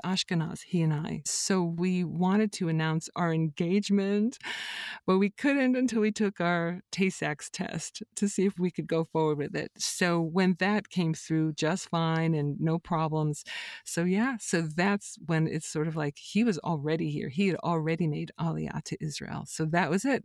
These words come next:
That was it. I called my editor at the network, and I remember being in Kikar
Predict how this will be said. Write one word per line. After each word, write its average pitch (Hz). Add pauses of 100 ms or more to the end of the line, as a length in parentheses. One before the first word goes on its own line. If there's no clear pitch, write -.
That 180
was 190
it. 233
I 170
called 180
my 190
editor 170 (880)
at 175
the 175
network, 156
and 170
I 165
remember 175
being 180
in 156
Kikar 196